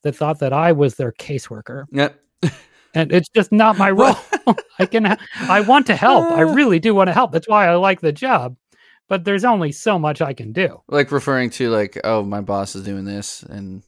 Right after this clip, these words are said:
Speaker 1: "There, my boss is doing this," or it's like, "I'm having this problem at home," and it's like, "Well, here's some resources," but in terms of,
Speaker 2: <laughs>
Speaker 1: you
Speaker 2: "Here's
Speaker 1: know,
Speaker 2: some human
Speaker 1: I
Speaker 2: resources."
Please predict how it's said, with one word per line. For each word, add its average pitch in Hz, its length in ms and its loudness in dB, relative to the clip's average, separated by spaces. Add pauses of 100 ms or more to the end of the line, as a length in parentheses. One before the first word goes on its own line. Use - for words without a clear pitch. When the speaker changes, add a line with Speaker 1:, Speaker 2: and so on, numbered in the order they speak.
(280)
Speaker 1:
"There, 226 180 -4
my 208 180 -4
boss 156 320 -6
is 127 120 -12
doing 139 240 -6
this," 190 280 -2
or 131 100 -6
it's 120 120 -12
like, 127 140 -10
"I'm 120 80 -10
having 127 260 -6
this 120 180 -8 (200)
problem 127 280 -6
at 113 80 -12
home," 180 220 -4
and 170 60 -4
it's 147 100 -10
like, 147 140 -8
"Well, 147 140 -4
here's 202 260 -6
some 123 240 -8
resources," 143 960 -4 (340)
but 139 220 -4 (220)
in 147 120 -6
terms 143 380 -4
of, 127 360 -6
Speaker 2:
<laughs> - 40 -20
Speaker 1:
you - 80 -20
Speaker 2:
"Here's 156 160 -4
Speaker 1:
know, 131 120 -6
Speaker 2:
some 110 80 -4
human 220 520 -2
Speaker 1:
I 175 60 0
Speaker 2:
resources." 110 760 -6